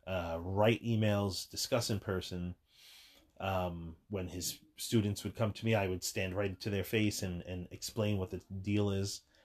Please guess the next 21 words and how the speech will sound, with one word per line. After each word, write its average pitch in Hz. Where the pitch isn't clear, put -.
Whether 101
they 95
liked 98
it 104
or 98
not, 104
it's 90
gonna 95
be 92
my 92
way 90
or 98
the 104
highway. 90
And 98
to 120
everyone, 117
even 95
that 95
person. 107
So 98